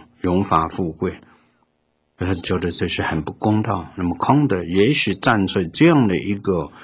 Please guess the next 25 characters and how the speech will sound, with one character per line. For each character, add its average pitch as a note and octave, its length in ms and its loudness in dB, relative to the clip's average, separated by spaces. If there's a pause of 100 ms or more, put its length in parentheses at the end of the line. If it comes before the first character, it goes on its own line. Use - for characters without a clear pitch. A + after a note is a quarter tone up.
(420)
正 B2 400 10
义 A2+ 220 2
的、 D#2+ 160 -4 (160)
公 D3 280 10
道 C#3+ 220 4
的 F#2+ 100 4
立 G#2 240 4
场 - 360 -4 (360)
来 F2 140 -4
去 F2+ 140 -2 (120)
看， F2 360 2
发 G2+ 280 2
现 A2 340 4
也 F2+ 180 4
一 B2 220 6
样， A2+ 340 4 (800)
好 F2+ 320 2
的 G2+ 100 4
人 F2+ 220 0
不 F2+ 180 -4
一 G2 60 0
定 A2+ 160 0
有 E2+ 160 -2
好 - 240 -4
报， - 360 -6